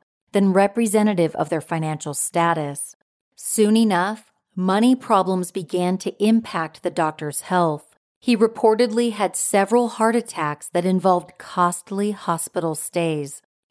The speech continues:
It was clear to those closest to him that Doctor Perelson was unraveling.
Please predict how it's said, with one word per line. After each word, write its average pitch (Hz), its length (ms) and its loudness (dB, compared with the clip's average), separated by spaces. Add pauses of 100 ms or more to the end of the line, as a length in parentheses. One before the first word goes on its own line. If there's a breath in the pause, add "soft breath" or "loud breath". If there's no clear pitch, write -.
It 220 180 6
was 214 220 0
clear 220 460 2
to 233 140 -2
those 190 400 0
closest 226 580 -2
to 170 100 -8
him 151 420 -8 (300)
that 202 260 2
Doctor 190 380 4
Perelson 190 920 -2 (140)
was 165 260 -2
unraveling. 160 960 -2